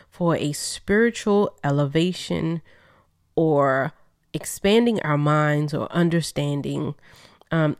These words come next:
any type of pain or trauma or even the death of a loved one can initiate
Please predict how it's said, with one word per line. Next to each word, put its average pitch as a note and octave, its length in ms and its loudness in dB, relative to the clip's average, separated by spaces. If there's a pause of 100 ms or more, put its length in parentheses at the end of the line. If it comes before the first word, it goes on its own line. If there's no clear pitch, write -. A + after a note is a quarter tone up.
any D4 300 6
type F3+ 400 0
of - 260 -4
pain D3+ 540 2
or C#3+ 160 -2
trauma D#3+ 480 0
or D#3 180 2
even C#4 240 0
the C4 80 4
death E3+ 300 0
of D3+ 180 -4
a D3+ 60 0
loved C#3+ 260 0
one C#3 240 -4 (340)
can F#3 220 4
initiate E3 1040 2